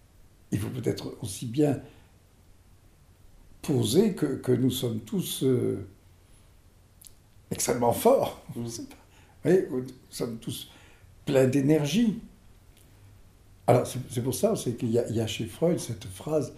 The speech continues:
Speaker 1: extraordinaire, « Les pulsions sont nos mythes.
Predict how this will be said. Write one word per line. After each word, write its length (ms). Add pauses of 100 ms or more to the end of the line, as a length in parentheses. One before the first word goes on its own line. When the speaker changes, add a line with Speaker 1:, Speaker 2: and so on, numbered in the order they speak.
(460)
Speaker 1:
extraordinaire, « 920 (360)
Les 120
pulsions 600
sont 260
nos 180
mythes. 480